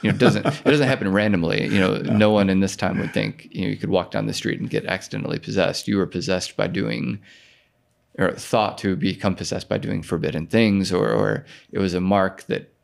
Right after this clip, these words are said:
Speaker 1: God had abandoned you. And so here's someone at the very bottom of social standing, you know, when it came to Jesus and his disciples,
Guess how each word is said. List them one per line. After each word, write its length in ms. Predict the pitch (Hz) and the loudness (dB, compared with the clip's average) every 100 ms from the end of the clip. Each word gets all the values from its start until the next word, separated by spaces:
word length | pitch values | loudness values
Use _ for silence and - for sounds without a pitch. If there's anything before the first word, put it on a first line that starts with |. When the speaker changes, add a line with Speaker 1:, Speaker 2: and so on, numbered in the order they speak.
| - | -8
Speaker 1:
God 280 | 98 85 90 | -2 -2 -2
had 140 | 87 80 | -4 -4
abandoned 500 | 78 90 90 87 - | -2 -2 -2 -4 -4
you. 160 | - | -6
And 140 | - - | -8 -6
so 460 | - 87 87 87 - _ _ _ _ _ _ _ _ _ _ _ | -2 -2 -2 -6 -12 _ _ _ _ _ _ _ _ _ _ _
here's 280 | - 117 101 | 0 2 2
someone 540 | 107 98 92 87 76 - | 2 2 2 0 -6 -10
at 120 | - | -6
the 80 | 98 | 0
very 340 | 104 101 98 - _ _ | 2 2 -2 -8 _ _
bottom 440 | 98 101 95 90 101 | 0 0 0 -2 -4
of 160 | - | -6
social 320 | - 110 - | -4 -4 -4
standing, 640 | - - - 50 - - 127 _ _ _ _ | -6 -4 -4 -4 -8 -8 -12 _ _ _ _
you 100 | - | -10
know, 100 | - - | -8 -6
when 100 | - | -8
it 80 | |
came 220 | 147 - - | -8 -8 -6
to 100 | - | -8
Jesus 420 | - 101 147 - | -6 -6 -6 -8
and 120 | - | -8
his 160 | 95 - | -8 -10
disciples, 640 | - 113 - - - - | -6 -4 -4 -6 -6 -10